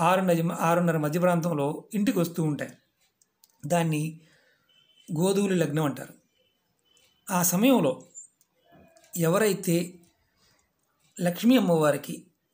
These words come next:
మీరు వాళ్ళ ఇంటి దగ్గ-, ఇంట్లో ఎవరైనా సరే ఒక పటం ముందు నేతితో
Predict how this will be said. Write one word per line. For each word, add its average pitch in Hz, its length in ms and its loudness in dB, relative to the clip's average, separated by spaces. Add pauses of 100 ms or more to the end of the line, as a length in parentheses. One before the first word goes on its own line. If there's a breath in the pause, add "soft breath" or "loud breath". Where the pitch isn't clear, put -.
(720)
మీరు 165 140 2
వాళ్ళ 151 220 0 (160)
ఇంటి 180 160 -2
దగ్గ-, 196 160 -2
ఇంట్లో 185 340 2
ఎవరైనా 170 280 2
సరే - 200 -8 (280)
ఒక 147 100 -14
పటం 175 280 -2
ముందు 160 440 -2 (1040 loud breath)
నేతితో 185 680 0